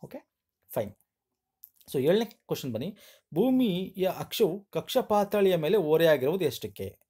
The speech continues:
ಆ, ಈಗ ತಾನೇ ಹೇಳ್ದೆ. ಇದು ನೋಡಿ, ಇದು ಹಾಫ್ ಡಿಗ್ರಿ ಅಂತ ಬರ್ಕೋಬೇಕು. ನಾನು ಇಲ್ಲಿ ಹಾಫ್ ಬಿಟ್ಬಿಟ್ಟಿದ್ದೀನಿ, ಪಾಯಿಂಟ್ ಜೀರೋ ಫೈವ್ ಸಿಕ್ಸ್ ಅಂದರೆ ಸಿಕ್ಸ್ಟಿ ಸಿಕ್ಸ್ ಪಾಯಿಂಟ್ ಫೈವ್ ಡಿಗ್ರಿ. ಓಕೆ, ಆನ್ಸರ್ ನಿಮ್ಗೆ ಗೊತ್ತಿರ್ತಕ್ಕಂಥದ್ದು ಈಸಿ ಕ್ವಶನ್. ನೀವು ಯಾವಾಗ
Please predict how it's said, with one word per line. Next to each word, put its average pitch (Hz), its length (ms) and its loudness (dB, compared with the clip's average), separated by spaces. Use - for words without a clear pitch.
ಆ, 117 80 -6
ಈಗ 196 220 -4
ತಾನೇ 139 180 0
ಹೇಳ್ದೆ. 95 340 -10
ಇದು 139 160 -6
ನೋಡಿ, 165 100 -4
ಇದು 185 140 -8
ಹಾಫ್ 135 320 -6
ಡಿಗ್ರಿ 127 220 -6
ಅಂತ 160 120 -8
ಬರ್ಕೋಬೇಕು. 104 520 -12
ನಾನು 117 120 -10
ಇಲ್ಲಿ 110 100 -6
ಹಾಫ್ 131 140 -8
ಬಿಟ್ಬಿಟ್ಟಿದ್ದೀನಿ, 117 640 -8
ಪಾಯಿಂಟ್ 110 340 -10
ಜೀರೋ 104 120 -10
ಫೈವ್ 95 200 -16
ಸಿಕ್ಸ್ - 400 -20
ಅಂದರೆ 170 140 -10
ಸಿಕ್ಸ್ಟಿ 139 260 -12
ಸಿಕ್ಸ್ 120 240 -12
ಪಾಯಿಂಟ್ 196 300 -12
ಫೈವ್ 110 200 -6
ಡಿಗ್ರಿ. 98 280 -18
ಓಕೆ, - 260 -14
ಆನ್ಸರ್ 165 300 -2
ನಿಮ್ಗೆ 143 200 -6
ಗೊತ್ತಿರ್ತಕ್ಕಂಥದ್ದು 135 600 -2
ಈಸಿ 202 240 -2
ಕ್ವಶನ್. 98 340 -6
ನೀವು 170 260 2
ಯಾವಾಗ 185 380 2